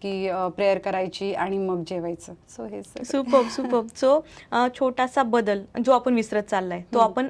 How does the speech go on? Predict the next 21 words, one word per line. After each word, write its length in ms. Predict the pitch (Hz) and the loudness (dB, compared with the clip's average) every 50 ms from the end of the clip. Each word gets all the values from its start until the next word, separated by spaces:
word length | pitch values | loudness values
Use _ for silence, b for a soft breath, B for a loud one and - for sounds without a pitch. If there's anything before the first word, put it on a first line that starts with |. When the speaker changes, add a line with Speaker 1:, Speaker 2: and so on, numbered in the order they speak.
| - - - | -4 -4 0
Speaker 2:
आपल्या 340 | - 220 220 - 240 247 247 | 0 0 2 2 2 2 4
घरी 360 | 214 240 233 214 233 220 - - | 4 4 4 4 2 0 0 0
अजूनही 480 | - 214 185 208 233 240 247 262 262 254 | 0 0 0 2 2 4 4 4 4 4
करू 240 | 254 240 220 214 226 | 4 4 4 4 2
शकता 300 | 214 208 202 - - 180 | -2 -4 -8 -6 -8 -8
Speaker 1:
हम्म. 480 | 202 - _ _ - - - - 196 | -8 -8 _ _ -20 -18 -8 0 2
Speaker 2:
आणि 140 | 220 247 262 | 2 2 2
त्यानंतरचे 920 | 254 285 254 247 247 254 277 262 - 277 285 277 - - _ - - - | 4 2 2 2 2 0 0 2 4 4 4 4 2 -10 _ -8 -6 -2
परिणाम 400 | 262 254 240 240 220 214 202 202 | 2 4 4 4 4 2 -2 -2
न-, 160 | 214 220 220 214 - | 0 -2 -2 0 2
निश्चितच 500 | 240 240 233 - 247 214 214 226 226 - | 0 0 2 0 -2 0 -2 -2 -2 0
पॉझिटिव्ह 440 | - 233 202 190 196 185 196 185 185 | 4 4 4 4 4 0 2 0 0
Speaker 1:
अगदी, 180 | 175 175 185 | 0 -2 -6
Speaker 2:
असतील. 160 | 180 180 185 190 | -6 -6 -6 -6
Speaker 1:
हो. 120 | 170 165 165 B B B B B - | -6 -6 -8 B B B B B 4
Speaker 2:
So, 240 | 254 262 277 294 - - | 6 6 6 6 6 4
अ, 80 | 240 | 2
जेवताना 640 | 240 196 226 240 233 240 233 - 262 269 277 294 302 | 2 4 4 4 4 4 2 2 2 4 4 2 2
मनशांती 840 | 294 262 262 254 262 262 269 285 254 240 233 - - 240 233 240 - | 4 4 4 4 4 4 4 2 2 2 0 -2 -2 -2 0 0 2
राहायला 300 | 233 208 208 190 185 185 | 2 2 4 4 2 2
पाहिजे 380 | 185 190 190 190 - 175 175 | 4 4 2 2 2 -4 -6